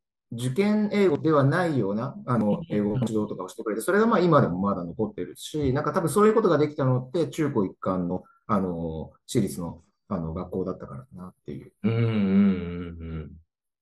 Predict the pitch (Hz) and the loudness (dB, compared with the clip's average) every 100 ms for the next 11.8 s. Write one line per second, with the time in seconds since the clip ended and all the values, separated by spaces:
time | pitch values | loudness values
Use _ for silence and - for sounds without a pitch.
0 | _ _ _ 107 98 - 76 73 69 147 | _ _ _ -10 -8 -8 -8 -10 -2 2
1 | 143 - 104 110 - - 185 151 123 95 | 2 2 -2 -2 -8 -2 2 2 4 4
2 | 95 - 98 - 107 110 73 73 76 65 | 2 -2 -8 -6 -4 -4 -6 -8 -8 -10
3 | 65 _ _ _ _ _ _ _ _ _ | -12 _ _ _ _ _ _ _ _ _
4 | _ _ _ _ _ _ 87 - - - | _ _ _ _ _ _ -20 -20 -20 -16
5 | 80 123 110 110 143 147 147 143 131 107 | 0 0 2 6 8 10 8 8 6 6
6 | 101 - - _ 123 110 - 117 110 101 | 4 2 -10 _ -4 -4 -2 -2 -2 2
7 | 117 160 - 110 120 131 131 110 101 95 | 2 2 0 -2 -2 -2 -2 -2 -2 -4
8 | 87 - _ _ - 101 95 98 95 92 | -4 -10 _ _ -4 -2 0 0 0 -4
9 | - _ _ - 117 110 107 104 117 143 | -6 _ _ -2 2 4 4 2 2 2
10 | 113 95 92 98 113 131 107 87 - - | 2 0 -2 -2 4 4 2 -6 -12 -10
11 | 82 95 98 95 131 107 92 | -8 -2 0 0 0 0 -2